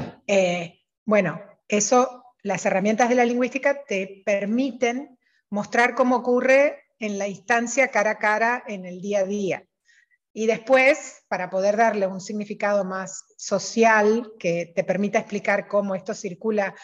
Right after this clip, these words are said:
a lo largo del tiempo y el espacio, necesitas conceptos y herramientas que vienen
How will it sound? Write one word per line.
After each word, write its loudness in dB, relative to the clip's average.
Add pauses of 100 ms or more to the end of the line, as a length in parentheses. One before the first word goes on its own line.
(200)
a -8
lo 4
largo 4
del 2
tiempo 2
y 0
el -2
espacio, -2 (240)
necesitas -6 (360)
conceptos -2
y 0
herramientas -2 (340)
que -8
vienen -6